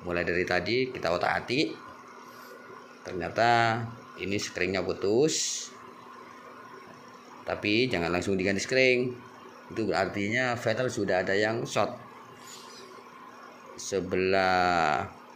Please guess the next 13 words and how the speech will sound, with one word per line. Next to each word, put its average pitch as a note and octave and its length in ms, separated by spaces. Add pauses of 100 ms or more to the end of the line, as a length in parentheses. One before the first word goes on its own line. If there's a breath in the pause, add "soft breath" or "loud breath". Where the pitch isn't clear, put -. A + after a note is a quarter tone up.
kosong G2 320
dua-nya G#2+ 320
atau A2+ 240
yang G2+ 160
sebelah F2 240
sini. G#2 400 (560)
Cek. F#2 320 (640)
Yang F#2 160
sini G#2+ 160
tadi G2 320
nggak, E2+ 320
nggak C#2+ 80
putus. G#2 560